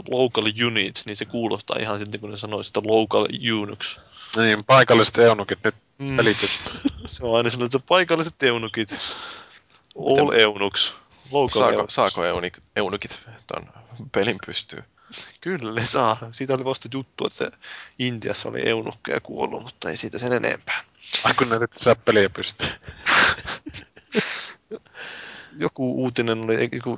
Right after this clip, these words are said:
Speaker 1: ennuste oli Jyrilläkin tästä.
Speaker 3: No niin, no siis mulla on tämmönen tylsä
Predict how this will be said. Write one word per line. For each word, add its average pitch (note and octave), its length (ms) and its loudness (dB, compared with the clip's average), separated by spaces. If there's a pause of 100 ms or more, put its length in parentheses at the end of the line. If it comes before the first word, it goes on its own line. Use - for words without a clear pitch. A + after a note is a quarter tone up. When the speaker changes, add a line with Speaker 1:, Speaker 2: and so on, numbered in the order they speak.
Speaker 1:
ennuste A#2 440 -2
oli G#2+ 180 -2
Jyrilläkin G#2+ 500 -2
tästä. - 400 -6 (240)
Speaker 3:
No A#2 220 -2
niin, G#2+ 220 -4
no G#2 80 -2
siis G2 160 -10
mulla G2 200 -4
on F#2 80 -6
tämmönen F2+ 340 -2
tylsä F#2 300 -2